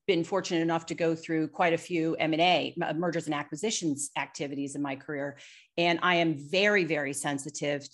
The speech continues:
to how, um, information gets rolled out to employees, because the minute they hear that a,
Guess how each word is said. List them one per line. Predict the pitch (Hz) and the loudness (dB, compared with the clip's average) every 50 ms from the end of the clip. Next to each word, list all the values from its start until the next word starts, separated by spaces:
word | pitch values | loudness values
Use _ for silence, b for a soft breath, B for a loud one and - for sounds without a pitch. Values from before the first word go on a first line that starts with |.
| - - | -6 -4
to | 170 160 156 151 151 151 151 147 B B B B B | -2 0 0 0 0 0 -2 -4 B B B B B
how, | - - - 165 156 151 147 151 151 147 147 151 - - | -12 -4 -2 0 2 2 4 2 2 2 0 -4 -6 -6
um, | 147 143 143 139 139 139 139 139 135 135 - - _ - | -4 -2 -2 0 0 2 2 2 0 -2 -6 -8 _ -2
information | 196 185 185 185 175 170 170 196 180 | -2 -2 0 0 -2 0 0 0 0
gets | 160 165 - - | 0 0 -2 -4
rolled | 151 147 165 160 156 151 151 - | -2 0 2 2 2 2 0 0
out | 143 147 139 151 175 185 - - - - _ _ - | 0 2 2 2 2 0 -2 -8 -14 -18 _ _ -8
to | - - 180 165 160 160 160 160 - | -4 0 2 2 4 4 4 2 2
employees, | 170 160 160 160 - 170 160 160 160 165 185 185 - | 0 -2 -2 -2 -2 -2 0 2 2 0 0 -2 -4
because | - 165 160 - 165 156 - B B B B B _ - | -4 -4 -4 -2 -4 -4 -6 B B B B B _ 0
the | 165 | 0
minute | 170 175 180 196 220 240 - | 2 2 2 2 2 2 2
they | 208 202 190 | 2 2 0
hear | 185 - 247 277 247 185 | 0 0 2 4 4 4
that | 156 170 151 | 4 4 2
a, | 160 | 2